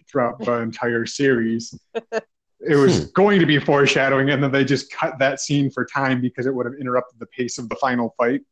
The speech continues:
Speaker 2: Yeah. That's
Speaker 3: Hmm.
Speaker 2: funny.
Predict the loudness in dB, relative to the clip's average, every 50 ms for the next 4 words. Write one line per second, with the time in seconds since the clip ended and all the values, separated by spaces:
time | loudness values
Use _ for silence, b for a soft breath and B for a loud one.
0 | _ _ _ _ _ _ _ _ _ _ _ _ _ _ _ _ _ _ _ -2
1 | 0 0 2 2 0 -2 _ _ _ _ -18 -18 _ -16 B B B B B B
2 | B B B B B B B _ _ _ _ _ _ _ _ _ _ _ _ _
3 | _ _ _ _ -10 -8 -8 -8 _ -10 -10 -10 -10 -10 -12 -14 -14